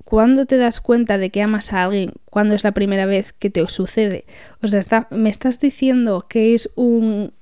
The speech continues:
primer amor, un new adult en la universidad y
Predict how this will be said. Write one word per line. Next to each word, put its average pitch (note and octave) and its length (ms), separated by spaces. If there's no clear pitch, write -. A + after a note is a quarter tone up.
primer G#3 340
amor, G3 480
un G#3+ 220
new G3+ 260
adult G3 460
en G#3+ 100
la G3+ 60
universidad G3 800
y A3+ 440